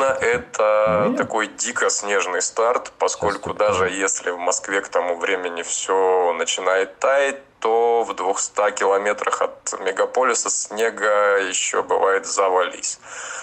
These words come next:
Speaker 2: Но только не в этом году. Нынешней зимой в европейской части России у нас уже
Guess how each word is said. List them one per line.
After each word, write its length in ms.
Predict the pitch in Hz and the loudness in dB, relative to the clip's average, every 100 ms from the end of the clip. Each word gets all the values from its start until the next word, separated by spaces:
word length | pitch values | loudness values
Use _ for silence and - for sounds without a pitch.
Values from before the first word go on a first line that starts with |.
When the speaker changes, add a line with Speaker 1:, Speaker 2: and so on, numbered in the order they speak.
| - | -12
Speaker 2:
Но 240 | 104 123 147 | -2 0 0
только 420 | 147 127 131 117 | 2 0 2 0
не 120 | 107 | 2
в 60 | 101 | 2
этом 260 | 101 92 98 | 2 0 0
году. 300 | - - - - - - | -2 -2 -16 -18 -20 -14
Нынешней 680 | 107 120 143 135 127 117 110 | -4 -2 0 0 -2 0 0
зимой 520 | 98 107 113 127 131 | 0 0 2 4 2
в 40 | 110 | 0
европейской 680 | 101 101 101 113 110 - 101 | 2 2 2 -2 -2 -2 -2
части 360 | 110 107 - | 0 0 0
России 460 | 98 101 - 113 117 | 0 0 -2 -2 -2
у 160 | 107 | 0
нас 300 | 98 101 98 95 | 2 2 0 -2
уже 240 | 92 104 | 0 -2